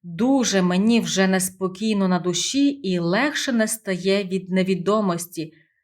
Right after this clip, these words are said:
Чи поговорити мені з тією Зоряною і все їй розкласти по поличках?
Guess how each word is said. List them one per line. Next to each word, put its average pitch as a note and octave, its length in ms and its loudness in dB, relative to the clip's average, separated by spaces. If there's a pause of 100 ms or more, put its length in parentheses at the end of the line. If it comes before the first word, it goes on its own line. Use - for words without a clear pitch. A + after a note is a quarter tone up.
(140)
Чи D4 220 -2
поговорити D4+ 760 2
мені F#3 440 2
з F#3 140 -10
тією A3 460 0
Зоряною G3+ 760 2 (280)
і F#3 180 2
все G3+ 360 2
їй B3 200 0
розкласти F#3+ 760 0
по G3 160 -4
поличках? A#3 800 0